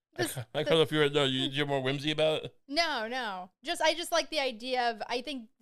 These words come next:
Speaker 1: I think Stormy Daniels being there balances Trump out.
Speaker 2: I,
Speaker 1: As
Speaker 2: I,
Speaker 1: a
Speaker 2: I, I, I really feel like this is a cop-out 'cause you don't wanna vote for Trump. And I don't wanna vote for him either, but if it, he was, if he,
Speaker 1: <laughs>
Speaker 2: if he ran with Stormy Daniels, I feel like it would be a ticket.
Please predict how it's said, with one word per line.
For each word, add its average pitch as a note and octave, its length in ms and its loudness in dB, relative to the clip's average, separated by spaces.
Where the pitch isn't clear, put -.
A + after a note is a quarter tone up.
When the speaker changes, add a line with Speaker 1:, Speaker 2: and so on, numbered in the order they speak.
Speaker 1:
I B3+ 120 0
think B3+ 200 -8
Stormy C4 320 -4
Daniels A#3 380 -6
being A3 260 -10
there G#3 180 -2
balances G#3 560 -8
Trump G3 320 -14
out. - 300 -10
Speaker 2:
I, D#3 180 4
Speaker 1:
As A3+ 80 -4
Speaker 2:
I, - 60 -2
Speaker 1:
a G3+ 160 -4
Speaker 2:
I, F3 80 4
I, F3 240 0
I F3 120 2
really F#3+ 280 2
feel F#3 220 2
like E3+ 120 6
this D#3 100 -4
is D#3 80 -2
a C3+ 60 -2
cop-out C3+ 560 4
'cause B2 80 -2
you B2 80 2
don't B2 160 2
wanna A#2 160 0
vote A2 260 -4
for G#2+ 80 -14
Trump. G#2 360 -4
And C3+ 80 0
I - 20 4
don't F#3 200 2
wanna E3 240 4
vote A#2 300 -4
for B2+ 140 -4
him A2+ 100 -4
either, B2+ 260 0
but B2 240 0
if C3+ 160 0
it, D#3 140 -2
he D3+ 80 2
was, C#3+ 280 -2
if D#3 180 2
he, F#3+ 260 4
Speaker 1:
<laughs> - 180 -18
Speaker 2:
if C3 120 0
he D#3 100 4
ran D3 300 6
with D#3+ 100 2
Stormy D3+ 300 4
Daniels, D3 480 4
I B2+ 80 2
feel C3+ 180 -2
like B2+ 180 2
it B2+ 140 -10
would B2 240 0
be A#2 160 0
a G#2+ 60 0
ticket. - 400 -4